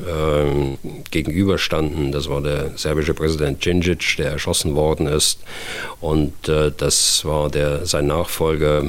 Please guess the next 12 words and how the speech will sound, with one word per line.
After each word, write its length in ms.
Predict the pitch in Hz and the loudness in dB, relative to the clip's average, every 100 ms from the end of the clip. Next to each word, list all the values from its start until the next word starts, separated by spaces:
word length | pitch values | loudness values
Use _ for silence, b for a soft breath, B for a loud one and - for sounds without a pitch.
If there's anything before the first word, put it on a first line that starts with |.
| 73 | -2
Präsident 440 | 71 71 69 71 | -4 -2 0 -2
Boris 300 | 69 69 71 | 0 -2 -2
Tadić, 560 | - 90 87 78 - - | 0 0 0 -2 -4 -4
der, 420 | 82 76 76 73 71 | -2 0 2 0 -2
äh, 520 | 143 90 76 76 80 - | -4 -4 -4 -4 -6 0
nicht 280 | 101 - - | 0 2 2
die 60 | |
nationalistische 760 | 87 82 95 80 82 - 73 76 | 2 2 2 2 2 0 -2 -2
Karte 380 | 71 76 73 | -2 -2 -2
gespielt 520 | 71 73 - 76 76 - | -4 -4 -2 -2 -2 -2
hat, 300 | 73 - | -4 -6
äh, 40 | - | -4